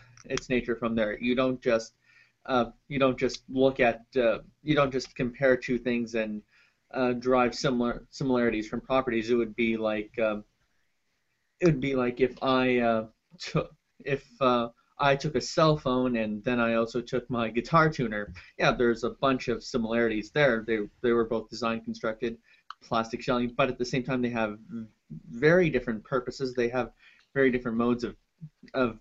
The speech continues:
being. They, they have, there's just a lot of difference you could also focus on. So before you, so you could always look at, uh, co-, a bit of commonalities, but I don't think it's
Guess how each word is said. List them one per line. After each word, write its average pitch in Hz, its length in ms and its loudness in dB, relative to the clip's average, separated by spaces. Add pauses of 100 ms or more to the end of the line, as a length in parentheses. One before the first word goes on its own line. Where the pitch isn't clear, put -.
being. 135 420 0
They, 113 240 -2 (640)
they 139 180 0
have, 131 320 0 (180)
there's 156 220 2
just - 280 -2
a - 80 2
lot 123 220 4
of 117 60 -6
difference 156 320 -4
you - 60 -14
could 113 160 -6 (200)
also 156 300 0
focus 113 400 -8
on. 113 220 -4 (640)
So 147 320 2
before 170 520 2
you, 147 440 -2 (220)
so 160 360 0
you 175 180 -4
could 180 100 6
always 180 300 6
look 131 200 2
at, 117 300 0
uh, 127 140 2
co-, - 180 -16 (100)
a 131 80 -2
bit 127 160 0
of 117 120 -4
commonalities, 120 580 -2
but 113 240 -2
I 127 180 0
don't 151 340 -2
think 147 280 -4
it's - 440 -2